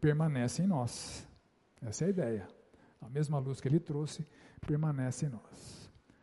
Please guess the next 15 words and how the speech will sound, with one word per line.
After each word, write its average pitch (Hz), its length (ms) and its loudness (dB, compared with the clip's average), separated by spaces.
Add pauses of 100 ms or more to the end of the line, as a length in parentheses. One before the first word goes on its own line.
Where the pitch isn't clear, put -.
(500)
Comportamento 143 760 0
conforme 143 440 -2
o 127 40 -4
verdadeiro 131 600 4 (480)
padrão 139 340 2
de 175 140 6
Deus, 190 520 6 (460)
pregação 196 560 8
da 175 100 10
verdade 147 680 8 (400)
que 165 120 4
salva, 165 560 8 (480)
que 156 120 0
traz 156 320 6
luz 139 500 -2